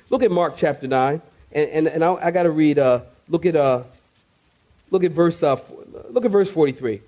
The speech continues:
Mark chapter nine, verse forty-three. "If your hand causes you to sin, cut it off. It is better for you to enter into life maimed rather than having two hands to go to hell, into the fire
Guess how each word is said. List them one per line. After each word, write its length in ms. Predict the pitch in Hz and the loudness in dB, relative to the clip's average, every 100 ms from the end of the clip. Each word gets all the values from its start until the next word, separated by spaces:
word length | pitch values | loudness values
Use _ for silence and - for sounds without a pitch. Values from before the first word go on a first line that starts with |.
| _ _ _ _ _ _ _ | _ _ _ _ _ _ _
Mark 280 | 160 190 226 | -4 -2 0
chapter 240 | 226 208 | -2 0
nine, 200 | 185 180 | 2 2
verse 200 | 170 165 | 2 0
forty-three. 420 | - 143 120 120 95 _ - - | 2 -2 -2 -8 -10 _ -20 0
"If 180 | 196 - | 2 2
your 140 | 190 | 0
hand 340 | 180 269 294 - | 2 0 -2 0
causes 320 | 233 214 175 | 0 0 -2
you 120 | 196 | -2
to 100 | 170 | -4
sin, 340 | - 196 160 147 | -2 0 0 0
cut 180 | 170 | -2
it 100 | 151 | 0
off. 300 | 156 127 90 - _ _ _ | 0 0 -4 -16 _ _ _
It 160 | 170 180 | 0 0
is 120 | 165 | 0
better 240 | 151 214 233 | 0 0 0
for 140 | 196 | -2
you 280 | 180 185 185 | -2 -2 0
to 220 | 185 175 | -2 0
enter 420 | 180 170 170 165 - _ - | -2 0 -2 -2 -6 _ -2
into 320 | 165 160 143 | -2 -2 -10
life 420 | 135 170 214 214 - _ | -4 0 2 0 -4 _
maimed 800 | 117 135 165 226 147 120 135 151 - - - | -16 -8 0 0 2 -2 -2 -4 -8 -20 -6
rather 320 | 143 165 180 | -2 0 2
than 140 | 180 | 0
having 340 | 165 143 147 143 | 2 0 0 -6
two 180 | 165 151 | -6 -4
hands 460 | 165 160 117 117 | -2 -2 -4 -10
to 140 | - 143 | -14 -6
go 240 | 135 135 | -2 -2
to 180 | 139 147 | 0 -4
hell, 460 | 143 185 127 95 - _ _ | 0 0 0 -6 -12 _ _
into 320 | 170 180 180 | -2 -2 -2
the 140 | 170 147 | -4 -4
fire 600 | - 185 185 196 208 | -2 0 2 4 2